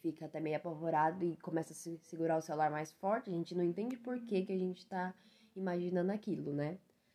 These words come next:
Ou então também quando a gente vai segurar um bebê e a gente imagina que a gente vai derrubar ele no chão, a gente logo devolve ele pra mãe.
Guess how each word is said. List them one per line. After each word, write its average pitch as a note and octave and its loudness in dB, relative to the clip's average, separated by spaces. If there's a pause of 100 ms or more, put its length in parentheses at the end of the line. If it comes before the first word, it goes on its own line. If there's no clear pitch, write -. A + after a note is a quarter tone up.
(460)
Ou G3+ 0
então G3+ 0
também F#3+ 6
quando F#3 4
a F3 4
gente E3+ 2
vai D#3+ 2
segurar D#3 0
um D#3 2
bebê F#3+ 6
e D#3 4
a D3+ 4
gente D3+ -4
imagina D#3 0
que E3 0
a D#3+ 6
gente D#3 -4
vai D#3 2
derrubar D#3 2
ele D#3 2
no F#3 4
chão, - -6
a G#3+ 0
gente F3+ 2
logo F3+ 2
devolve E3+ 4
ele D#3+ 4
pra D#3+ 0
mãe. C3 -2